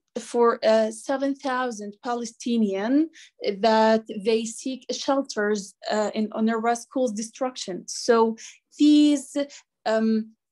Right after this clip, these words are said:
actually difficulties in living and difficulties to have water and the life needs maybe, uh, present a hygiene, uh, a difficulty and actually living,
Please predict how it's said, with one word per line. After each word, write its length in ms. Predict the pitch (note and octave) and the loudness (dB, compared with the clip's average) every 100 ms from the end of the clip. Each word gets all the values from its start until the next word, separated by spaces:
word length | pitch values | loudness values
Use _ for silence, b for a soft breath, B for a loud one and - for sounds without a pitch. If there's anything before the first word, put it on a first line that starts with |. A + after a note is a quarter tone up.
| - | -4
actually 800 | A3+ A3+ - - A#3+ A#3+ A#3 - | -4 -4 -10 -10 -8 -6 -6 -4
difficulties 840 | G#3 A#3 C4+ B3+ A#3+ A#3+ - A#3+ A#3 | -4 -4 -6 -2 -2 -2 -4 -4 0
in 120 | A3+ | 0
living 460 | A#3 A3+ A3+ A3+ A3 - | 0 -2 -4 -4 -6 -6
and 460 | G#3+ G#3+ G#3+ G#3+ | -6 -4 -4 -4
difficulties 720 | G#3+ A3+ B3 A#3 A3+ A3+ A3 | -4 -6 -6 -6 -6 -6 -8
to 140 | A3 A3+ | -8 -6
have 340 | A#3 A3 F#3+ | 0 0 -2
water 480 | G3 A#3 A3+ - G#3+ - | -6 -6 -6 -4 -4 -4
and 420 | G#3 G#3 G#3 G3+ A3 B B - | -4 -4 -6 -6 -8 B B 0
the 80 | A3 | 4
life 400 | A3+ A3+ A3+ A3+ | 6 4 2 -2
needs 560 | A#3+ B3 B3+ B3+ B3+ _ _ _ _ | -2 0 0 -2 -4 _ _ _ _
maybe, 600 | A3+ A3+ A#3 A#3+ A3 C4 B B - - | -8 -6 -6 -6 -6 -8 B B -10 0
uh, 320 | G#3+ G#3+ G#3 - | 2 4 2 0
present 600 | - B3+ G#3+ A#3 B3+ C#4+ - | 0 0 2 0 0 0 -2
a 80 | B3+ | -4
hygiene, 920 | A3+ A#3+ B3 G3 A#3 B3 B3+ C#4 D4+ D4+ _ - - | 0 2 0 -4 -6 -6 -4 -4 -4 -8 _ -20 -4
uh, 240 | A3+ A3 G#3+ | -2 0 -2
a 120 | A3 | -2
difficulty 720 | G#3 B3 C#4 C4+ C#4 C4+ C#4 | -2 -4 -4 -6 -6 -6 -8
and 280 | B3 B3+ A#3+ - - - | -4 -2 -4 -6 -8 -4
actually 500 | C4 C4 C#4 C4 B3 | -4 -4 -6 -4 -2
living, 340 | C4 B3+ | -2 -2